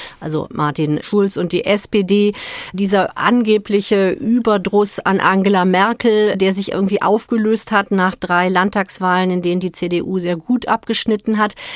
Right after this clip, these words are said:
Also da passiert extrem viel und man merkt diese Grundspannung, diese Grundanspannung, weil natürlich alle jetzt in Wahlkampfzeiten mehr den Holzklotz rausholen als jetzt das Florett und natürlich ihre Punkte machen wollen.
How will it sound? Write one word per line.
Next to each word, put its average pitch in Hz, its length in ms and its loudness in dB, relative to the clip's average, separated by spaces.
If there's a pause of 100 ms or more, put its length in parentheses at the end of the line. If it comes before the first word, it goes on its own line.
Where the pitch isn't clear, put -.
(220)
Also 214 220 -2
da 214 120 0
passiert 233 520 -4
extrem - 640 -2
viel 254 400 0
und 220 160 2
man 196 220 2
merkt 190 360 0
diese 190 200 -2
Grundspannung, 226 1160 0
diese 185 220 -4
Grundanspannung, 208 1200 0 (420)
weil 185 180 2
natürlich 214 680 0
alle 208 460 2
jetzt - 420 -4
in 175 160 -2
Wahlkampfzeiten 165 1200 0
mehr 160 280 0
den 147 260 -2
Holzklotz 196 580 -2
rausholen 185 600 2
als 165 320 0
jetzt - 400 -2
das - 420 0
Florett 165 580 0
und 175 340 0
natürlich 175 420 -2
ihre 175 180 -4
Punkte 202 340 -4
machen 139 300 -4
wollen. 131 260 -6